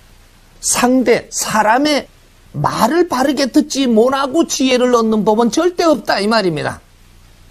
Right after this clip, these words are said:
네가 보면 악한 것도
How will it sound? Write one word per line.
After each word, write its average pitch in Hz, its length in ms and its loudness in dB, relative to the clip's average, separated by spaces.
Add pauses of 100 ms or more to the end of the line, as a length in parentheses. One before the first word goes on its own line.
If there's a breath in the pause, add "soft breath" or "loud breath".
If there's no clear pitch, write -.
(3000)
네가 220 380 4
보면 214 360 -2
악한 302 380 -2
것도 240 460 -2